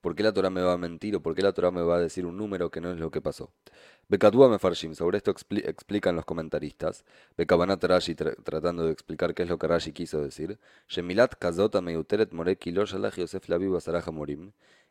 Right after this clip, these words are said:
Esta palabra kazot, que está de más, esta palabra kazot, que significa y mandó lo siguiente, eh, muestra que Yosef no mandó diez burros,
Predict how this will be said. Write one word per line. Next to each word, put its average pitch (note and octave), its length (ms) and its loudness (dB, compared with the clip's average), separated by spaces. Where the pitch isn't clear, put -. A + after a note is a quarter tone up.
Esta A2 320 2
palabra G2+ 420 6
kazot, F2+ 460 4
que - 100 -10
está F#2 220 0
de E2+ 100 4
más, F2+ 400 -4
esta - 200 -10
palabra F2 300 4
kazot, E2 300 -2
que - 120 -10
significa E2 480 -2
y D#2+ 200 -2
mandó E2+ 320 2
lo G2 100 4
siguiente, F2 680 -2
eh, E2 580 2
muestra G2 680 2
que F#2+ 140 2
Yosef F#2+ 340 2
no B2 100 -2
mandó A2 400 2
diez F#2 320 -2
burros, F#2 540 -4